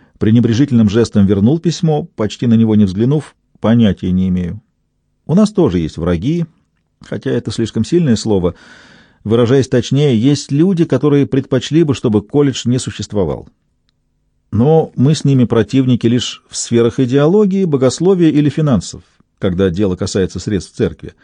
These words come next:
Не могу поверить, чтобы кто-нибудь мог опуститься до такой оскорбительной клеветы. Странно, что сэр Элрид принял все всерьез.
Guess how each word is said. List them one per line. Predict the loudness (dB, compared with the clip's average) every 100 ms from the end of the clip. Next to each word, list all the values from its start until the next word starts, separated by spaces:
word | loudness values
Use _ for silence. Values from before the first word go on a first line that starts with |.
| _ _ _ _ _ _ _ _ _ _
Не | 2 4
могу | 4 2 0
поверить, | 2 2 0
чтобы | -2 -2 -2
кто-нибудь | -6 -2 2 4 4 2 0
мог | 0 0
опуститься | -2 -2 -4 -4 -6 -6 -4 -8
до |
такой | -6 -2 0
оскорбительной | 0 -2 -2 -2 -2 -2
клеветы. | -4 -4 -4 -6 -6 _ _ _ _ _ _ _ _ _ -20
Странно, | -4 0 4 4
что | 2 -2 -2
сэр | 0 0 0
Элрид | 2 2 2 -2 -8 -6
принял | -2 0 -2
все | -2 -4
всерьез. | -2 -2 -2 -6 -14